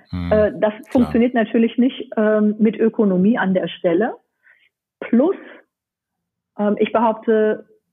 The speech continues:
Speaker 2: man kann, wenn Mitarbeiter mit ihren Werten konform gehen und engagiert sind, kann man da so viel rausholen, ohne irgendeinen zu überfordern.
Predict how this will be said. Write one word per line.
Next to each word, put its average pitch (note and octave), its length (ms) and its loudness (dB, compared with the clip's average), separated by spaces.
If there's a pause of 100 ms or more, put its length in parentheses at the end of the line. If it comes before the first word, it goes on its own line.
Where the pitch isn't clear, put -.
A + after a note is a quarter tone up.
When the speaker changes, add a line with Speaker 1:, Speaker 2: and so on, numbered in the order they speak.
(100)
Speaker 2:
man G3 220 -2
kann, G#3+ 280 2
wenn G3+ 140 2
Mitarbeiter B3+ 720 0
mit G3+ 200 -2
ihren G3 240 0
Werten F#3+ 340 -2
konform A#3 540 0
gehen G3+ 240 -4
und - 160 -20
engagiert G3+ 500 -2
sind, - 200 -20
kann G#3+ 160 -10
man G3+ 120 -8
da G3 200 -4 (140)
so C4+ 140 2 (100)
viel B3+ 160 0
rausholen, G3 600 0
ohne A3+ 240 2
irgendeinen A#3+ 480 0
zu - 80 -4
überfordern. F#3+ 580 0